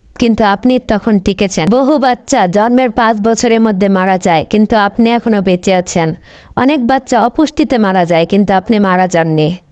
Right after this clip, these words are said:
বড় হওয়ার পরও আমার আপনার বয়সে অনেকে দুনিয়া থেকে চলে যায়, কিন্তু আমরা এখনো বেঁচে আছি। আর আজ আপনি একটা কিছু হলেই নিরাশ হয়ে যান, ঘাবড়ে যান।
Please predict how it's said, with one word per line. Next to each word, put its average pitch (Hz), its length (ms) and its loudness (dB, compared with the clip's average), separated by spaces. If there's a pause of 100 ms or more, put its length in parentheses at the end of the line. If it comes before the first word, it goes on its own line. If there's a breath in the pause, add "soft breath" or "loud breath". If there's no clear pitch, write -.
(160)
বড় 247 280 2
হওয়ার 254 280 0
পরও 247 240 0
আমার 214 400 2
আপনার 233 340 -2
বয়সে 214 400 2
অনেকে 196 400 0
দুনিয়া 208 320 2
থেকে 202 240 -2
চলে 185 280 0
যায়, 165 180 0
কিন্তু 214 320 0
আমরা 196 360 2
এখনো 185 280 0
বেঁচে 185 340 0
আছি। 175 440 -2
আর 214 220 2
আজ 214 260 0
আপনি 254 440 0
একটা 240 360 -2
কিছু 262 340 0
হলেই 233 360 2
নিরাশ 254 440 0
হয়ে 202 140 2
যান, 175 320 -2
ঘাবড়ে 247 500 0
যান। 175 340 -2